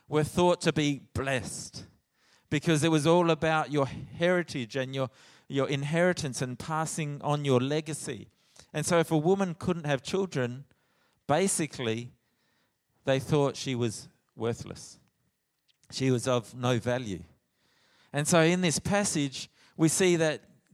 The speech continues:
God says to the barren woman to sing. He says to the barren woman, "I want to make you more fruitful than a woman who has had children." That he says very clearly, "More are the children of the desolate woman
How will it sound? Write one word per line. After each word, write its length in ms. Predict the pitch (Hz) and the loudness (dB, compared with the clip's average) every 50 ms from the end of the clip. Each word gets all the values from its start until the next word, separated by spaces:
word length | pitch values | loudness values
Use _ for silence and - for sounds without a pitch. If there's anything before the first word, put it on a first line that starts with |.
| _ | _
God 260 | - 170 175 180 170 | 8 8 10 10 8
says 360 | - - - 190 202 202 185 - | 4 2 2 4 4 4 2 2
to 120 | - 190 | 0 2
the 120 | 151 143 | 2 2
barren 420 | 131 - 170 185 196 202 196 180 170 | 4 6 6 6 8 8 6 6 6
woman 400 | 156 147 143 143 147 156 151 147 - - _ _ _ _ | 4 2 2 2 0 -2 -4 -10 -14 -20 _ _ _ _
to 140 | - - 131 | -6 -4 -2
sing. 460 | - - - 175 185 175 135 104 92 - - - _ _ _ _ _ _ _ _ _ _ _ _ _ _ _ _ _ | -2 0 2 2 2 2 0 -6 -10 -12 -18 -20 _ _ _ _ _ _ _ _ _ _ _ _ _ _ _ _ _
He 100 | - 156 | -4 -2
says 280 | 143 - 196 190 180 - | 2 4 4 4 4 2
to 120 | - 185 | 0 2
the 100 | 160 147 | 2 2
barren 420 | 131 - 170 180 196 196 196 190 165 | 4 4 4 4 6 6 4 4 4
woman, 360 | 160 156 147 147 143 139 135 - _ _ _ _ _ | 4 2 2 0 -2 -4 -8 -16 _ _ _ _ _
"I 200 | - 151 180 190 | 2 4 4 6
want 180 | 185 175 180 170 | 6 6 4 4
to 80 | 160 | 2
make 340 | 156 156 156 156 147 - - | 2 2 0 0 -2 -2 -4
you 180 | 180 165 160 156 | -2 0 0 0
more 260 | 143 151 170 170 151 | 0 0 2 2 0
fruitful 760 | - - - 185 202 202 - - - 151 143 139 143 139 - - _ _ _ _ _ _ _ _ _ - | 0 0 2 2 2 2 2 -2 -4 -2 -2 -2 -2 -4 -8 -14 _ _ _ _ _ _ _ _ _ -2
than 120 | 151 143 | 2 4
a 60 | 143 | 6
woman 380 | 139 143 156 165 160 156 143 139 | 6 8 6 6 6 4 0 0
who 220 | 131 147 143 139 | 2 2 2 2
has 520 | 131 117 143 151 156 156 147 143 - - - - | 0 -2 -6 -4 -4 -4 -4 -6 -8 -12 -10 -8
had 160 | 131 117 110 | -8 -8 -8
children." 460 | - - 120 107 104 - - - - _ _ _ _ _ _ _ _ _ _ _ _ _ _ | -8 -8 -8 -8 -8 -10 -14 -18 -18 _ _ _ _ _ _ _ _ _ _ _ _ _ _
That 180 | 160 143 139 | -2 0 0
he 120 | 147 156 143 | 0 -4 -4
says 340 | - - 175 165 156 135 - | -2 -2 0 0 0 -2 -2
very 220 | - 165 151 147 | 0 0 0 0
clearly, 400 | - - 175 170 160 151 135 123 123 | 0 -2 -4 -2 0 0 -2 -2 0
"More 320 | 135 156 175 185 185 185 | 4 6 8 8 8 8
are 140 | 143 156 156 | 6 4 2
the 100 | 147 143 | 2 0
children 440 | - - 185 175 170 160 165 156 - | 0 2 2 2 2 2 0 -2 0
of 240 | - 135 131 - - | 0 0 0 0 -2
the 100 | 131 120 | -4 -4
desolate 540 | - - 165 170 170 - - 160 143 - | -2 0 0 0 0 -2 -2 -4 -4 -2
woman 400 | - 131 127 127 131 139 151 151 | -2 -2 -2 0 -2 -4 -4 -8